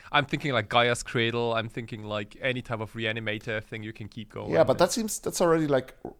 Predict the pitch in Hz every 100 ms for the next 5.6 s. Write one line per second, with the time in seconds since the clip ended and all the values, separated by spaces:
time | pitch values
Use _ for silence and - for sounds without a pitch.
0 | - - - 139 160 147 107 107 113 123
1 | 135 - 123 127 - 110 123 120 110 104
2 | 117 131 98 95 117 113 107 113 110 104
3 | 95 107 - - 92 117 131 135 123 101
4 | - 107 123 123 117 131 123 101 104 117
5 | 123 - 120 131 139 143